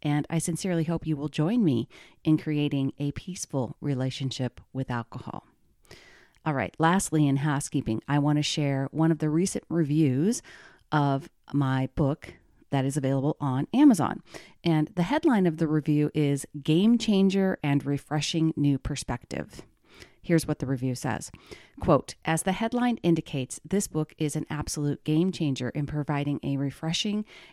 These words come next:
and new perspective on a relationship with alcohol and poor habit breaking. For so long, I thought I had something hereditary that was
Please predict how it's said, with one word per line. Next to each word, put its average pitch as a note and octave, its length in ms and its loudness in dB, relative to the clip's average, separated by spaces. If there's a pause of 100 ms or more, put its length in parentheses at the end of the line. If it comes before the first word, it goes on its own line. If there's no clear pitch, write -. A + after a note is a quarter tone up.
(100)
and D#3+ 180 6
new F#3+ 160 2
perspective D3 800 -2 (120)
on C#3 340 0
a D#3+ 60 -2
relationship D3+ 600 -2
with F#3 160 -4
alcohol C3+ 600 -6
and D3+ 180 -2
poor C#3 300 -2
habit - 400 -6
breaking. - 420 -6 (540)
For F3+ 140 0
so F#3 280 2
long, E3 360 2
I D3 120 -2
thought D3 240 -2
I D3 80 -2
had C#3+ 300 -4
something D3 300 -2
hereditary C#3+ 840 -2
that C#3+ 160 -2
was D3 140 -6